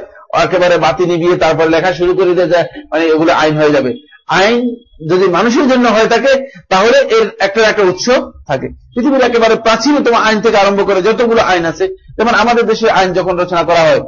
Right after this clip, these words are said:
বা আমাদের দেশে সংবিধান যখন রচনা করা হয় তখন বেশিরভাগ খেয়াল করা হয় থাকে ব্রিটিশ যে ল ছিল সেটাকে সামনে রেখে সেই অনুযায়ী,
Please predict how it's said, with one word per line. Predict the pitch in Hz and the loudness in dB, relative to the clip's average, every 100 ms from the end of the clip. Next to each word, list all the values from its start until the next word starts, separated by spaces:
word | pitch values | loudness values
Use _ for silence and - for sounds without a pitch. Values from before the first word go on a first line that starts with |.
| - - 147 | -12 -6 0
বা | |
আমাদের | 165 160 180 180 | 2 2 2 0
দেশে | 170 165 | -2 -4
সংবিধান | 185 165 175 165 | -2 0 0 0
যখন | 160 156 | 0 -2
রচনা | 156 156 | -2 -2
করা | 151 147 | 0 0
হয় | 185 - - - - | 0 -4 -14 -12 -4
তখন | 202 226 - - 165 | -2 -2 -6 -12 -4
বেশিরভাগ | 180 208 196 196 | -4 0 -2 0
খেয়াল | 190 180 | 0 2
করা | 180 175 | 2 2
হয় | 175 | 0
থাকে | 175 170 | -2 -4
ব্রিটিশ | 160 190 175 - - - - | -2 -4 -4 -10 -20 -20 -6
যে | 170 160 | -2 2
ল | 185 190 | 2 0
ছিল | 190 175 | -2 -2
সেটাকে | 165 165 165 180 - - - - | -2 -4 -2 -2 -4 -16 -12 -4
সামনে | 165 170 | -2 0
রেখে | 160 156 160 156 - - - | 0 2 0 0 -6 -18 -4
সেই | 170 | -2
অনুযায়ী, | 170 165 151 160 156 | 0 0 0 0 0